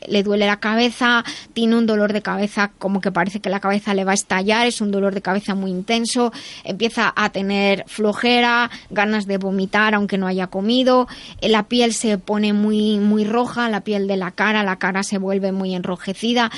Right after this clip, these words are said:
mucha sensación de agobio, incluso se empieza a perder como la capacidad de hablar bien, parece que quieres hablar y no puedes, y no puedes hablar bien.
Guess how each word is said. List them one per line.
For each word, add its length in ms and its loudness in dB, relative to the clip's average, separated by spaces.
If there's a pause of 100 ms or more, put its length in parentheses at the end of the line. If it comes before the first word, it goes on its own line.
(220)
mucha 320 2
sensación 560 -2
de 80 2
agobio, 500 2
incluso 520 -2
se 120 -2
empieza 540 0 (340)
a 220 2
perder 520 0
como 280 0
la 100 4
capacidad 640 0
de 100 2
hablar 380 2
bien, 320 2
parece 260 0
que 120 -12
quieres 420 -4
hablar 320 0 (280)
y 140 4
no 180 4
puedes, 540 4
y 120 2
no 180 2
puedes 340 0
hablar 320 0
bien. 320 2